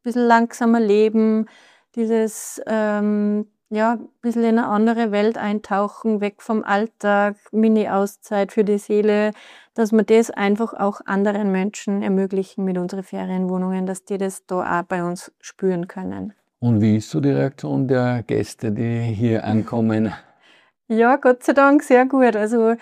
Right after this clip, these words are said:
Speaker 1: ich sag immer, es finden uns die richtigen Gäste. Also unser Marketing, glaub ich, funktioniert gut, weil die Gäste, die zu uns kommen, die passen zu uns. Und, äh, so wie das Feedback ist, ähm, glaub ich,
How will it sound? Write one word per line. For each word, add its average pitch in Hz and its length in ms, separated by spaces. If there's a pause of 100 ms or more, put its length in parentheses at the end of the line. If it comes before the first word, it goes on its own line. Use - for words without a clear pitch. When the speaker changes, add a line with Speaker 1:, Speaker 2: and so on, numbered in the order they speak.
(220)
Speaker 1:
ich 247 120
sag 254 200
immer, 247 280
es 233 140
finden 262 460
uns 247 280
die 220 100
richtigen 269 520
Gäste. 269 420 (120)
Also 233 200
unser 226 220
Marketing, 233 720 (300)
glaub 226 240
ich, 233 120
funktioniert 220 640
gut, 294 360 (100)
weil 220 320
die 233 140
Gäste, 233 280
die 214 140
zu - 140
uns 247 200
kommen, 226 280
die 185 60
passen 240 440
zu 247 120
uns. 247 340 (420)
Und, 220 300
äh, 214 320
so 226 180
wie 233 80
das 220 200
Feedback 247 580
ist, 233 640 (100)
ähm, 214 800 (800)
glaub 208 260
ich, 208 380